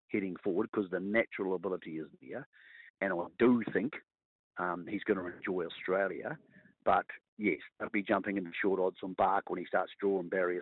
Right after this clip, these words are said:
seven and that sort of thing. Um, the one thing I would say is,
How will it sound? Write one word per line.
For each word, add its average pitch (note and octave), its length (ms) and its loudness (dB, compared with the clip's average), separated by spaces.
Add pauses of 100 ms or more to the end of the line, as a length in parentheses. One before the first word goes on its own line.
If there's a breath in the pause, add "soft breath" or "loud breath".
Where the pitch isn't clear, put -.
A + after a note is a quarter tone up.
(160)
seven F#2 200 -2
and F2 100 -4
that G2 120 -4 (160)
sort D#2 120 -6
of D#2 120 -10
thing. F#2+ 160 -6 (500 loud breath)
Um, F#2+ 340 2
the G#2 80 4
one C#3 140 6
thing D3+ 80 0
I A#2+ 40 2
would A#2+ 220 2
say F#2+ 120 4
is, F#2+ 200 2